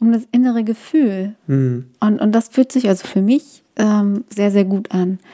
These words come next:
Speaker 1: So, ich mag das eigentlich überhaupt gar nicht, im, im Mittelpunkt zu stehen. Ich find das immer, das sind so Cringe-Momente. <laughs>
Speaker 2: Och.
Speaker 1: Ähm, ja, also oftmals schon, nicht immer, aber oftmals. Aber so mein Geburtstag ist halt mein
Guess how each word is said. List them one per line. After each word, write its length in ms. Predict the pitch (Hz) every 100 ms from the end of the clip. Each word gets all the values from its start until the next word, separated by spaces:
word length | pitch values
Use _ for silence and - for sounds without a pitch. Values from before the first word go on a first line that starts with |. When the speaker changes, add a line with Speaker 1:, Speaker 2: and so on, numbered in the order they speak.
| -
Speaker 1:
So, 120 | -
ich 100 | 190
mag 240 | 226 269 -
das 160 | -
eigentlich 260 | - 180 196
überhaupt 300 | 190 190 -
gar 160 | 185
nicht, 220 | 185 185 -
im, 200 | 180 185
im 320 | 185 180 190 -
Mittelpunkt 520 | 202 202 196 - 185
zu 100 | -
stehen. 280 | 185 - 185
Ich 160 | 185 -
find 160 | 190
das 140 | 202 -
immer, 320 | 196 190 185 - - - - - _ _ -
das 160 | 190
sind 320 | 185 180 196
so 80 | 185
Cringe-Momente. 1000 | 190 - 226 226 226 180 160 156 170 175 202 170 -
<laughs> 240 | - -
Speaker 2:
Och. 160 | 175 120 90 - - 262 - -
Speaker 1:
Ähm, 540 | 196 185 180 180 190 _ - - -
ja, 720 | 76 50 208 190 175 180 175 - -
also 300 | - - 190 -
oftmals 520 | 196 202 - 185 185
schon, 220 | - 196 202
nicht 160 | 240
immer, 220 | - 214 196
aber 200 | 190 -
oftmals. 520 | 190 - 190 190 202 -
Aber 140 | 190
so 80 | 185
mein 240 | 190 190
Geburtstag 560 | 190 185 226 - 226 -
ist 180 | - -
halt 160 | -
mein 400 | 208 180 175 190